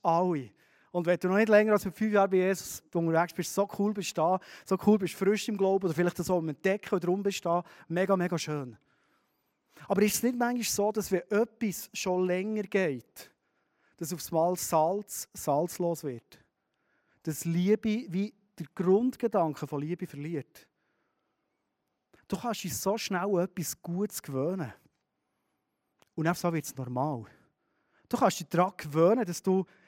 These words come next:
den Heiligen Geist in dir innen hast. Und aufs Mal wird es fast ein bisschen einfach normal. Du kannst dich daran gewöhnen, dass deine Frau oder meine Frau extrem gut aussieht. Und aufs Mal ist es einfach selbstverständlich. Und sonst schaue ich manchmal meine Frau ganz bewusst an und denke wieder,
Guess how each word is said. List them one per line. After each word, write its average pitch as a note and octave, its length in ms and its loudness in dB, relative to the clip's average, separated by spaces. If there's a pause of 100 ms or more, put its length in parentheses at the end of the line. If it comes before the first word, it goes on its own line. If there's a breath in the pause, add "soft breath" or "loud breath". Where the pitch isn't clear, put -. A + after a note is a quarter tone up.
(100)
den D#3 140 -2
Heiligen F#3 380 0
Geist F#3 440 2
in G3+ 180 -4
dir G3 260 2
innen F#3+ 300 -2
hast. G#3 220 -2
Und D#3 100 -4
aufs - 140 -12
Mal F#3 180 2
wird E3+ 160 -2
es F3 80 -10
fast - 320 -4
ein - 40 -20
bisschen G3 220 0 (180 loud breath)
einfach F#3 280 0
normal. D#3 540 -2 (380 loud breath)
Du B3 80 2
kannst A3 280 2
dich E3 80 -10
daran F#3 280 4
gewöhnen, G3 540 0 (260 loud breath)
dass - 160 -10
deine G#3+ 280 -2
Frau F#3+ 440 0
oder G3+ 200 -2
meine G3+ 200 -2
Frau F#3 260 0
extrem F#3+ 540 0
gut F#3+ 380 -2
aussieht. F#3+ 680 -6 (320 soft breath)
Und A3+ 60 -4
aufs B3 120 -6
Mal A3 80 -2
ist G#3 60 -6
es - 80 -10
einfach F#3+ 120 -8
selbstverständlich. D#3+ 960 -6 (720)
Und D#3 80 -10
sonst A#3 160 2
schaue B3 220 2 (580 soft breath)
ich D#3+ 180 -4
manchmal F#3+ 200 -2
meine G#3 160 -2
Frau G3 180 4
ganz G#3+ 320 -2
bewusst G3 280 0
an F3+ 100 2
und C#3 100 -2
denke C#3+ 220 -4
wieder, C#3+ 120 -12